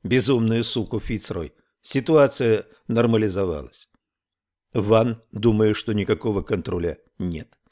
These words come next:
и ничего не нормализовалось, кивнула. Огляделась в поисках Стивенсон,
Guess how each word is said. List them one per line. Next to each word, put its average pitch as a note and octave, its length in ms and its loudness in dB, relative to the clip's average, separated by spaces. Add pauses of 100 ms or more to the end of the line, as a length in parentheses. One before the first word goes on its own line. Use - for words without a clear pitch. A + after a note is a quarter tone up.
(320)
и C#3 140 6
ничего B2+ 720 2
не C3+ 260 2
нормализовалось, D#2+ 1120 -6 (460)
кивнула. D#2+ 580 -4 (960)
Огляделась C#3 720 2
в - 60 -18
поисках D#3 480 -2
Стивенсон, F2 720 -6